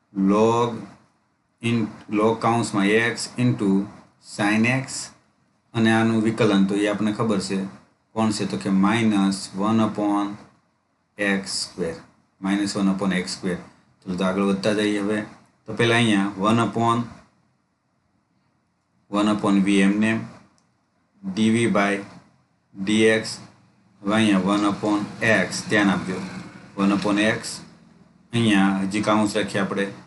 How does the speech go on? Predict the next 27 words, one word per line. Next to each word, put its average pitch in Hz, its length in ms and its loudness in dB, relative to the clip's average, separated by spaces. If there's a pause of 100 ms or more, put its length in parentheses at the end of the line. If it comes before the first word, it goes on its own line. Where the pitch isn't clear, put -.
(560)
આ 104 80 -6
કાઉન્સ 104 320 0
શું 101 140 -4
રાખવું 98 260 0
અહીંયા? 101 240 -4 (260)
One 117 160 4
upon 120 400 0 (1400)
x 110 340 2 (140)
into 104 260 2 (460)
sin 107 400 2
x, 127 260 -6 (500)
અને 113 160 2
અહીંયા 104 460 2
એક્સનું 104 300 -2
વિકલન. 101 380 0 (960)
ફરી 98 200 2
વાર 95 120 4
અહીંયા 98 320 2 (160)
આ 101 120 -2 (140)
એક્સ 110 220 -4
અચળ, 113 300 0 (1000)
આ 104 120 -2 (100)
એક્સ 107 200 -6
અચળ, 98 320 0
ધ્યાન 101 240 2
આપજો, 95 240 -2 (800)
એક્સ 107 260 -4